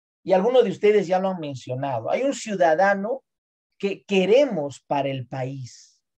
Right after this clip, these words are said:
desde el currículo nacional. Ahí el currículum espera un ciudadano para el país, y eso se expresa en el perfil de egreso.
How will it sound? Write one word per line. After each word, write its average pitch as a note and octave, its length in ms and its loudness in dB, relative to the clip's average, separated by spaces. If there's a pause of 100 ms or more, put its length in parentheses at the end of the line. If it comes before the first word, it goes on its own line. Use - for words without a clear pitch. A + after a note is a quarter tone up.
(420)
desde E3 280 -4
el D#3 80 -6
currículo F3 420 -4
nacional. B2+ 520 -8 (760)
Ahí A#3+ 400 2
el G3 220 -2
currículum C4 480 -2
espera A3 680 4
un F#3 140 -2
ciudadano G3 880 2
para C3+ 200 -8
el B2+ 120 -10
país, - 480 -14 (420)
y A3+ 140 0
eso D#4 220 4
se A3 160 -2
expresa C4 560 -2
en A#3+ 100 -2
el F#3+ 220 0
perfil F3+ 880 -2
de D#3+ 220 0
egreso. F#3+ 680 -4